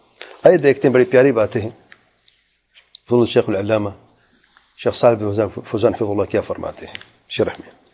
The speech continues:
سب سے پہلے امام مالک بن انس رحم-، رحمہ اللہ کا قول، "من لزم السنة وسلم منه أصحاب الرسول صلى الله عليه وسلم ثم مات كان مع النبيين والصديقين والشهداء والصالحين۔"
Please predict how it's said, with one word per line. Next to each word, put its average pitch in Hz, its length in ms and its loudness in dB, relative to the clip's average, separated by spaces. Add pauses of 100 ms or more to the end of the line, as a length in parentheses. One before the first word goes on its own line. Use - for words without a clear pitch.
(140)
سب 151 160 4
سے 139 100 0
پہلے 147 160 0
امام 127 160 4
مالک 127 240 4 (240)
بن 123 100 -8
انس 123 220 -4
رحم-، - 360 -16
رحمہ 110 180 -4
اللہ 117 120 0
کا 107 180 0
قول، 120 240 -2 (1800)
"من 120 100 2
لزم 120 280 6
السنة 135 540 2 (280)
وسلم 113 340 2
منه 117 180 0
أصحاب 117 320 2
الرسول 110 380 -2
صلى 113 100 -2
الله 101 40 0
عليه - 20 -2
وسلم 117 300 -2
ثم 107 300 -4
مات 135 200 4 (640)
كان 139 220 6
مع 113 180 2
النبيين 113 560 -2
والصديقين 110 540 -6
والشهداء 110 420 -4
والصالحين۔" 101 720 -6